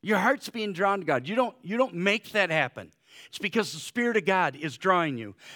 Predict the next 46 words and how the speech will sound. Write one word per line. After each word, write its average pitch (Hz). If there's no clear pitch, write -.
Second 247
of 185
all, 135
that 214
he 214
actually 233
saved 220
you. 135
That 175
there 226
is 214
a 220
point 240
in 226
time 240
in 226
your 220
life 226
where 196
your 226
heart 202
was, 190
came 208
before 247
the 247
Lord. 240
You 180
repented 247
of 240
your 240
sins. 214
You 214
saw 262
him 240
for 208
who 226
he 214
really 240
was, 202
and 190
your 233
life 226
was 160
changed 214
and 170
moved. 151